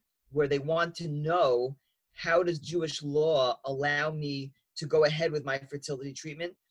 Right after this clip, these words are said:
For instance, my doctor told me I should do A, B, and C.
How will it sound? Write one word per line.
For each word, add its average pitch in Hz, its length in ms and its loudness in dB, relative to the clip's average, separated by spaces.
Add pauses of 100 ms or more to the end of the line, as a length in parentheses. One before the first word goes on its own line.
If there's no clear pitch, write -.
(260)
For 156 100 -4
instance, 147 420 -6
my 151 160 0
doctor 156 400 0
told 151 280 -2
me 143 80 -4
I 139 80 0
should 143 180 -8
do 147 220 -6
A, 156 160 -6
B, 147 180 -6
and 143 100 -6
C. 156 460 -4